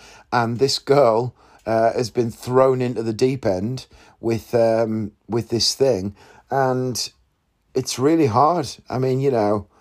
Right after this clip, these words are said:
it's just a shit comedy show. <laughs> And it's a shit comedy show 'cause it's not funny. And the reason it's not funny is that she clearly doesn't have good writers.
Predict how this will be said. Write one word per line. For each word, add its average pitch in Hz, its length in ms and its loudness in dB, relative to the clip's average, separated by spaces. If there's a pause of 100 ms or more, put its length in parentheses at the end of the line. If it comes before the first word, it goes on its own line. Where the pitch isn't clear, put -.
(1400)
it's 131 220 -2
just 139 320 -4
a 127 40 0
shit - 460 0
comedy 143 380 0
show. - 400 0
<laughs> 622 40 -18 (1400)
And 160 140 4
it's 147 140 -4
a 151 40 0
shit - 340 2
comedy 156 360 2
show 107 340 2 (300)
'cause 127 160 -6
it's 131 160 -6
not 143 260 2
funny. 160 460 0 (360)
And 135 420 2
the 143 180 -4
reason 151 260 2
it's 127 120 -8
not 139 200 2
funny 151 280 0
is 117 160 -2
that 123 240 2 (260)
she 127 240 -8
clearly 131 360 2
doesn't 123 280 -2
have 120 200 -2
good 127 200 2
writers. 131 520 2